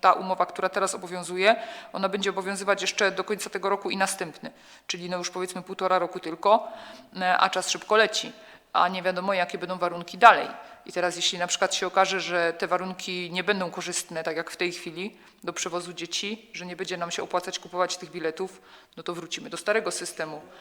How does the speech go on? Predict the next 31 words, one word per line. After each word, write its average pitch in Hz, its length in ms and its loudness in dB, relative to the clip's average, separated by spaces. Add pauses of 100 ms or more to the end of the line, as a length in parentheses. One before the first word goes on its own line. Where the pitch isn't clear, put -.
(320)
E, 170 480 6
tak, - 480 6
i, 170 500 -8
e, - 240 -8
m, 170 260 -12
gdyby 196 380 2
była 185 240 12
taka 180 200 4
stabilność, 190 800 0
no 175 100 0
ale 175 160 4
wiemy, 175 200 -4
że 175 100 -4
w - 80 -12
Polsce - 320 -8
ciężko 175 320 -8
ze 160 100 -8
stabilnością, 165 640 -6
jeżeli 170 280 -8
chodzi 175 240 -4
o 170 60 -2
prawa, 180 440 6 (440)
e, 170 340 2
to, 180 540 2
to 208 80 -2
by 185 120 -6
była 180 240 4
trochę 190 260 -2
inna 175 260 -2
sytuacja, 151 640 -6
ale 160 380 -4